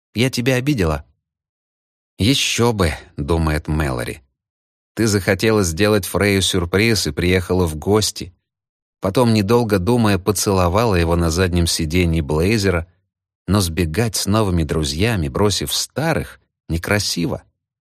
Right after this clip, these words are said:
Мэлори приходится признать, этот поступок весьма в духе Лиланд.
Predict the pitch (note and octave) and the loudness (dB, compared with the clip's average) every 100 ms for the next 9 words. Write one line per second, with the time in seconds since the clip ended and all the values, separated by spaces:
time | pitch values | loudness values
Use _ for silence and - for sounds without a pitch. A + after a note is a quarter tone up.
0 | _ _ _ - F2 D3 F3+ D#3+ D3 G2+ | _ _ _ 0 2 4 2 0 -2 -6
1 | D#2 - F#2+ E2 - - D2 B1+ B1 A#1 | -4 0 0 0 -4 -4 -4 -4 -6 -8
2 | - - _ _ _ F#2 G2 F#2 F2 D#2 | -10 -16 _ _ _ 0 0 0 -2 -2
3 | - C3 F2 D2 _ _ _ D#2+ G2+ - | 0 0 0 -4 _ _ _ 0 0 2
4 | C3 B2+ E2+ A#2 D3+ - D2 C#2+ B1+ A1 | 0 0 0 0 0 -2 -2 -2 -2 -6
5 | - - | -10 -18